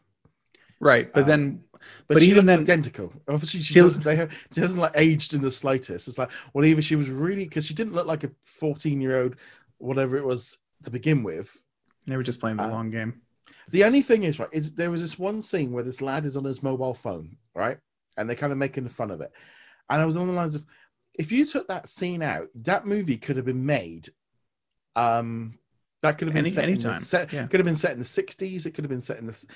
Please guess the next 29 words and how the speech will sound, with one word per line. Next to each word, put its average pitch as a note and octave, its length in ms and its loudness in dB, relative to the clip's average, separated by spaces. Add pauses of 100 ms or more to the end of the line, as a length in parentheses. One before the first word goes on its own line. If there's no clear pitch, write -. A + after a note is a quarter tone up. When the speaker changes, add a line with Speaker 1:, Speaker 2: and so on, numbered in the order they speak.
(220)
Speaker 2:
it's D#3 180 -2
like, D3+ 120 0 (380)
you've, D3+ 180 0
like, D#3+ 180 2
modernized D3+ 720 2
it. C3+ 120 -6
Well, C#3 120 -4
how? B2 320 -2
'Cause G#2+ 220 -12
he's G#2+ 140 -12
got - 180 -12
a A2+ 60 -8
mobile A#2+ 340 -2
phone. F#2+ 360 -10 (720)
It's B2 140 -12
literally F3+ 520 2
the C3 160 0
only D3 240 2
way C#3 240 2
they, A2+ 140 -4
they, A#2 240 -4 (220)
they, A#2 320 -10
it A#2+ 80 -14
felt F2+ 160 -8
like - 140 -6
they A#2+ 120 -10
got, - 180 -10 (560)
you A2+ 180 -8
know. G2 160 -8